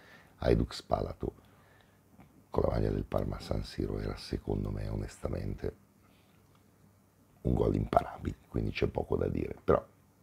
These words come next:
continui comunque a prendere gol, gira com-, girala come vuoi. Però vi vorrei fare un appello, ragazzi nerazzurri, giovani e meno giovani.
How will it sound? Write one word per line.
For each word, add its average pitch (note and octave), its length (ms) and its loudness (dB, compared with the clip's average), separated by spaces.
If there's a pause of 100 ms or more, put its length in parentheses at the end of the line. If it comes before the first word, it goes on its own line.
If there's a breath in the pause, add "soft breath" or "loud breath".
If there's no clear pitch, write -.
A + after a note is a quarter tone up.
(280)
continui A1 380 2
comunque G1+ 400 -2
a - 20 -2
prendere G1+ 360 2
gol, G1+ 180 -4 (500 soft breath)
gira - 340 4
com-, G1+ 360 -2
girala A1 380 0
come G#1+ 160 -4
vuoi. G1+ 240 -6 (1080 loud breath)
Però D2+ 400 12
vi D2 220 6
vorrei D2 240 10
fare D2 240 6
un C2+ 100 6
appello, - 540 4
ragazzi A1+ 760 0 (200)
nerazzurri, G#1+ 840 2 (540 soft breath)
giovani G#1+ 460 4
e - 20 0
meno G#1+ 260 2
giovani. G#1 420 0